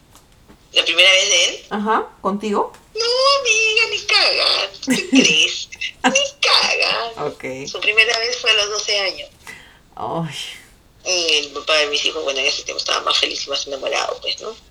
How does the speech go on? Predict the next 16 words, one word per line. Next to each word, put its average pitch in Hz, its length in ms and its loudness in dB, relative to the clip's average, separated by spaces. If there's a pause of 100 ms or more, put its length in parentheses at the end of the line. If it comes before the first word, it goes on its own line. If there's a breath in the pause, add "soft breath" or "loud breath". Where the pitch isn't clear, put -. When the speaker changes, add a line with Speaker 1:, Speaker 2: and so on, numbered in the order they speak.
(1040)
Speaker 2:
Mm, 139 500 -8
bueno. 147 80 0
Speaker 1:
Porque 139 560 2 (500)
se, - 200 0
se - 140 4
dio 143 220 4
cuenta, 147 320 2
y 147 160 4
él, 180 100 -2
bueno, 175 180 -2
él 151 80 -6
sabía 180 520 0
que 127 160 -8
yo 123 100 -8
era 123 120 -6
virgen. - 220 -14